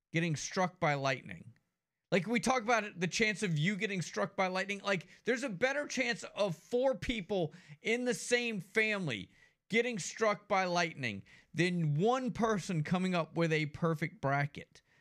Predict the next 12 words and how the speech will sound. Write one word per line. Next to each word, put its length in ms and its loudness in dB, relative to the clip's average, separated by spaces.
There's 200 0
also 420 2
another 420 2
comparison. 840 -2
You 160 4
have 180 2
better 280 4
odds 320 2
of 140 -2
winning 280 0
the 80 0
Powerball 880 0